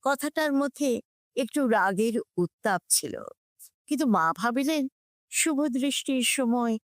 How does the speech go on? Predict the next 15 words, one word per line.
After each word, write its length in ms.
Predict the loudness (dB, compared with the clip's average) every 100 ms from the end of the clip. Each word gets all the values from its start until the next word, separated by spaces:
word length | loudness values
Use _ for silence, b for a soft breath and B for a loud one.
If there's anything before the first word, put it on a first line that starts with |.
| _ -2
তার 200 | 0 -2 -2
পছন্দের 580 | 0 0 -2 0 0
সহিত 540 | 0 0 0 2 0 -2 _ _ -4 0
যখন 400 | 0 2 -2 0
পুত্রের 540 | -2 -4 -2 -2 0 0
পছন্দের 600 | -2 0 2 2 2 0 -4 _ _ -2
নিশ্চয়ই 540 | 0 0 0 0 2
মিল 380 | 2 2 2 0 0
হইবে, 360 | 0 0 -2 -4 _ _ _ _
তখন 460 | -2 0 -2 0 -2 -6 _ 0
মহেন্দ্রের 680 | 2 2 2 0 0 0 -2 _ _ _ 0
করিসুর 760 | 2 2 2 2 2 0 0 -6 _ _ _
কোমল 480 | -2 0 2 2 0
হইয়া 360 | 0 0 2 2
আসিবে। 420 | 0 -4 -6